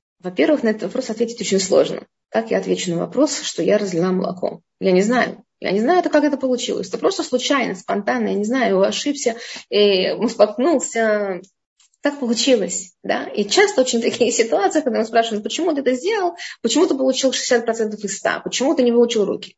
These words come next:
Откуда я знаю?» Ребенок не понимает очень часто, почему он это сделал.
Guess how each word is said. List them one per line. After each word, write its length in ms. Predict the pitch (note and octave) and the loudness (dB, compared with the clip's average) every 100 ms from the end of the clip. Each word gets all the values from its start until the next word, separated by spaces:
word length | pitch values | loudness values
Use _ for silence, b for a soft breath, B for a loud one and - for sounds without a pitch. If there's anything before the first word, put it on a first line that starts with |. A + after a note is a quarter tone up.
| _ | _
Откуда 200 | - A3 | -4 0
я 100 | G3 | 0
знаю?» 280 | F3+ - - _ _ _ _ _ _ _ _ | -2 -8 -12 _ _ _ _ _ _ _ _
Ребенок 440 | E3+ E3+ A3 B3+ G#3 | -4 2 2 2 -2
не 100 | F#3+ | -2
понимает 560 | F3 E3+ F#3 G#3+ A3+ | 0 0 2 2 0
очень 220 | F#3+ E3+ | -4 -6
часто, 420 | E3+ G3 G#3+ A3 C4 B B | -4 -2 -2 -4 -8 B B
почему 400 | - G#3+ A3+ A3 | -2 2 2 2
он 180 | A#3 - | 2 0
это 180 | D#3+ G3 | -4 -4
сделал. 380 | F3+ D#3+ - | -4 -4 -8